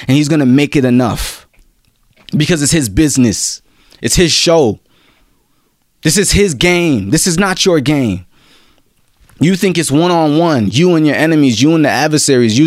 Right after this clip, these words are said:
you and all these things. Man, no, that's not what it is. It's his show.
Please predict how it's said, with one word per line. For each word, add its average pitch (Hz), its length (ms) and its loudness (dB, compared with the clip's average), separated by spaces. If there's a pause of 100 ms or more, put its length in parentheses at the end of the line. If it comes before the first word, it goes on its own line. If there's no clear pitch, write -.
(120)
you 147 200 2
and 151 100 2
all 147 120 2
these 143 180 0
things. 156 340 -2
Man, 131 260 0
no, 139 520 0 (340)
that's 143 180 -2
not 180 200 2
what 160 100 0
it 151 100 0
is. 151 400 0
It's 147 180 0
his 190 260 0
show. 185 400 -2